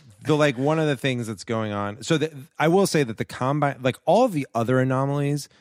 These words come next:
they actually do explain, uh, what happened, uh, in the Tesseract sequence at the end.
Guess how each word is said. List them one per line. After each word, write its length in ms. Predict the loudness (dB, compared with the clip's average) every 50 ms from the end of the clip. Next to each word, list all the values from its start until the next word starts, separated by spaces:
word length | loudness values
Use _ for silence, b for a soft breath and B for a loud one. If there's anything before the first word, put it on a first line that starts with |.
| b b b b
they 160 | 0 0 2 2
actually 640 | 0 -2 -2 -2 -2 -2 -2 -2 0 0 0 -2
do 460 | -2 -6 -4 0 0 2 2 2 2 0
explain, 920 | -2 -4 -6 -10 -8 -6 -4 -4 -2 -2 -4 -4 -6 -6 -8 -8 -10 -12 -14 _ _ _ _ _ _ _ _ -4
uh, 460 | -2 0 0 0 0 -2 -2 -4 -6 -10 _ _ _ _ _ _ _ _
what 300 | -8 -2 0 0 0 0
happened, 560 | -2 -4 -4 -4 -2 -4 -4 -4 -6 -10 -12 b b b b b b _ -2
uh, 220 | 0 0 0 0 -2 -2
in 260 | -2 0 0 0 0
the 100 | -2 -2
Tesseract 500 | -4 -4 -4 -4 -2 -2 0 0 -2 -2
sequence 420 | -4 -6 -6 -4 -4 -4 -2 -2
at 120 | -4 -6 -6
the 140 | -8 -8 -8
end. 340 | -6 -6 -6 -8 -10 -12